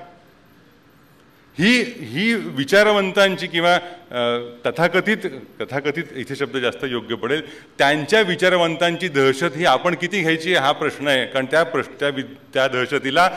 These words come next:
पूर्णपणे जोमाने सामोरं जाऊ शकेल असा सम्यक वृत्ती असलेला, सम्यक निष्ठा असलेला, सम्यक बुद्धी असलेला विचारांचा एकंदर स्रोत असतो, तो आपण पूर्णपणे घालवून बसलेलो आहोत. म्हणजे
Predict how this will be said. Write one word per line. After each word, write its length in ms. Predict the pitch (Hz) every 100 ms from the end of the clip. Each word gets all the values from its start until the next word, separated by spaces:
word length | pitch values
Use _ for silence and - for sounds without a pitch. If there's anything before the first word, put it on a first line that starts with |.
| - - -
पूर्णपणे 540 | 156 165 165 160 180
जोमाने 640 | 151 127 127 147 151 180 175
सामोरं 440 | - 113 127 151
जाऊ 260 | 135 139 139
शकेल 360 | 143 147 196 - - -
असा 560 | 117 165 190 190 - - - - - - -
सम्यक 360 | 143 160 202 202 - - -
वृत्ती 420 | 123 139 139 170
असलेला, 600 | 147 135 131 127 170 185 -
सम्यक 360 | 135 123 147 165
निष्ठा 440 | 139 120 - -
असलेला, 480 | 151 117 120 123 170
सम्यक 420 | 175 123 123 135
बुद्धी 280 | 117 107 123
असलेला 380 | 139 139 135 170 - - -
विचारांचा 680 | 117 113 156 156 151 160 170 - - -
एकंदर 420 | 127 139 143 147
स्रोत 380 | 139 - 165 196
असतो, 500 | 170 127 160 175 -
तो 40 | 139
आपण 160 | 131
पूर्णपणे 380 | 135 139 135 147
घालवून 460 | 104 92 110 127 127
बसलेलो 320 | 98 - 82
आहोत. 140 | 76 73 - _ _ _ _ _ _ _ _ _ _ - - -
म्हणजे 220 | 196